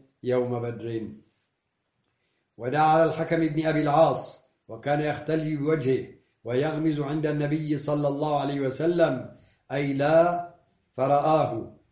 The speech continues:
فقال: "كذلك كن"، فلم يزل يختلج إلى أن مات. ودعا على محلم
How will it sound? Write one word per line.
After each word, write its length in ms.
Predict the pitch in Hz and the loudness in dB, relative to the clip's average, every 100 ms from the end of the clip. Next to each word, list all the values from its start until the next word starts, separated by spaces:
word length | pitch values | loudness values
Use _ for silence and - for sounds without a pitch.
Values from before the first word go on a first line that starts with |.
| - | -10
فقال: 720 | 127 135 151 180 196 - - | -8 0 4 4 4 -2 -6
"كذلك 600 | 131 131 156 143 - 131 | -4 -2 -2 -2 -4 -4
كن"، 340 | 160 180 170 127 - _ - | 0 0 0 -8 -16 _ -10
فلم 260 | 139 143 147 | -4 -4 -2
يزل 360 | 151 147 143 | -2 -2 -2
يختلج 500 | 139 - 147 143 131 139 135 135 - - | -4 -4 -2 -2 -2 -2 -4 -8 -18 -12
إلى 240 | 123 123 | -6 -2
أن 280 | 123 131 123 | -2 -2 -4
مات. 440 | 123 117 - 92 - _ _ _ _ _ | -2 -2 -4 -12 -16 _ _ _ _ _
ودعا 360 | 101 120 147 151 | -10 -4 -2 2
على 300 | 143 151 151 | 2 2 2
محلم 880 | 147 135 160 160 151 143 135 107 | -2 -4 0 0 0 -2 -4 -6